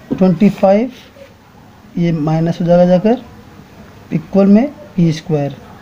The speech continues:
इसे माइनस करेंगे आएगा सिक्सटीन पी स्क्वायर। ठीक है, अब स्क्वायर को हटाने पर लाएंगे रूट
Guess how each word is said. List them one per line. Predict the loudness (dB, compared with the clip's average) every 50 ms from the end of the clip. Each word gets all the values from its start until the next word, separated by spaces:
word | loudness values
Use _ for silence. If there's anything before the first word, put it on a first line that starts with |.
| -20 -20 -20 -20 -20 -20 -20 -18 -12 -8
इसे | -4 -2 0 2
माइनस | 2 4 2 2 0 0
करेंगे | 0 0 2 4 4
आएगा | 4 4 2 0
सिक्सटीन | 0 -2 -2 -4 -2 0 2 4 4 4 2 -2 -8 -18 -20 -20 -20 -20 -20 -20 -20 -20 -20 -20 -20 -20 -20 -20 -20 -20 -20 -20 -20 -20 -20 -20 -6 0
पी | 2 4 4 2
स्क्वायर। | 2 -2 -4 -2 0 0 2 0 0 -4 -6 -10 -20 -20 -20 -20 -12 -10
ठीक | -6 -2 0
है, | 0 0 -2 -4 -10 -16 -20 -20 -20 -20 -20 -20 -20 -20 -20 -20 -20 -20 -20 -20 -20 -20 -20 -20 -20 -20 -20 -20 -10 -4
अब | -2 -2 -2 -2 -2 -2 -2 -2 -2 -4 -8 -12 -16 -20 -20 -20 -20 -20 -20 -20 -20 -20 -20 -20 -20 -20 -20 -20 -20 -20 -20 -20 -10 -6
स्क्वायर | -4 -4 -2 0 2 2 2 2
को | 2 0 -2
हटाने | 0 0 0 0 -2
पर | -2 -2 -2 0
लाएंगे | 0 0 -2 -2 -2 -2 -2 -2
रूट | -2 0 0 0 0 0 -2 -6 -14 -20 -18 -14 -14